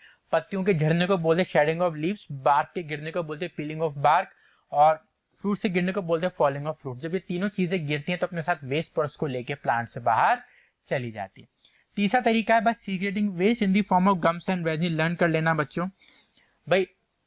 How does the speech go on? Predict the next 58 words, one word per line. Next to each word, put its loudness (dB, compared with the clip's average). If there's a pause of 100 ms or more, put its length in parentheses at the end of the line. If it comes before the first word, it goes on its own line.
(500)
गोंद -2
अपन -2
भी -8
तो -8
खाते -4
हैं -8
बच्चों, -8
गोंद -6
के -2
लड्डू 0
वो 0
प्लांट -2
के -8
लिए -2
एक्सक्रीटरी -10
प्रोडक्ट -4
ही -4 (420)
होता 2
है। 0 (480)
कई 2 (280)
सॉइल 2
में 0
भी 0
एक्सक्रीट -4
आउट 0
कर 0
देता -2
है 2
वेस्ट 0
प्रोडक्ट 2
को। -2
अच्छा, 2
एक 4
चीज 4
और 6
है 4
जो 2
मैं 4
आपको 2
बता 2
दूं, -8
यहाँ -4
पे -2
बच्चों -4
रेफाइड्स 0
की -4
फॉर्म -4
में -2
भी 0
होता 2
है, 0 (1400)
चाहे 2
तो 0
आप 0
लिख -2
सकते -4
हैं 0
रेफाइड्स। -2